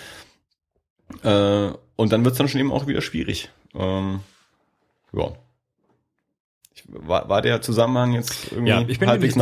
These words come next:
Speaker 1: nachvollziehbar?
Speaker 2: mir nicht sicher, woran das liegt. Meinst du, das ist eine Frage der, der, der Quantität? Gibt's auf dem Dorf dann einfach halt, ich meine, da gibt's halt nur eine begrenzte Anzahl von, äh, von, äh, Gelegenheiten, sich abends zu verlustieren und,
Speaker 1: Ähm.
Speaker 2: äh, dann fühlt man sich da vielleicht auch irgendwo verpflichtet, weil wenn man nicht gerade bei der Freiwilligen Feuerwehr ist, dann ist man halt am Stammtisch.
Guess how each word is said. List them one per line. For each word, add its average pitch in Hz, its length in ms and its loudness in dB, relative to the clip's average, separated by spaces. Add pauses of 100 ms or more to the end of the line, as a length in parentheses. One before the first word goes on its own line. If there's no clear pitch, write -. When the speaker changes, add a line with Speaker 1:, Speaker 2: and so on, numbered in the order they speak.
(140)
Speaker 1:
nachvollziehbar? 143 280 2
Speaker 2:
mir 131 60 4
nicht 139 120 0
sicher, 139 180 -4
woran 113 160 4
das 98 120 -2
liegt. - 140 -6
Meinst 101 200 -2
du, 113 40 -2
das 101 100 -2
ist 98 80 -8
eine 101 100 -10
Frage 98 280 2
der, 87 240 2
der, 80 200 -4
der 87 140 -6
Quantität? - 720 -6
Gibt's 107 180 -2
auf 107 100 4
dem 98 100 2
Dorf 92 200 4
dann - 140 0
einfach 98 260 -2
halt, 98 160 0
ich 92 60 -2
meine, 95 120 0
da 92 80 -4
gibt's - 240 -8
halt 107 140 0
nur 101 80 0
eine 98 100 0
begrenzte 95 440 0
Anzahl 101 340 2
von, 92 380 -4
äh, 87 280 -2 (640)
von, 90 300 -4
äh, - 180 -8 (160)
Gelegenheiten, 101 600 0
sich 98 220 -2
abends 95 240 -2
zu - 80 -10
verlustieren 117 720 -2 (160)
und, 110 120 2
Speaker 1:
Ähm. 107 300 4
Speaker 2:
äh, - 20 0
dann 98 160 0
fühlt 127 200 0
man 120 100 2
sich 107 100 -2
da 104 120 -2
vielleicht 101 220 -4
auch 98 80 -4
irgendwo 95 200 -4
verpflichtet, 120 500 -6
weil 95 240 -2
wenn 95 140 0
man 101 160 0
nicht 98 180 -4
gerade 95 180 0
bei 95 80 0
der 92 120 -2
Freiwilligen 92 360 0
Feuerwehr 117 380 2
ist, 139 140 -4
dann 98 80 -4
ist 92 100 -6
man 95 80 0
halt 92 100 0
am 95 80 -4
Stammtisch. 92 540 -6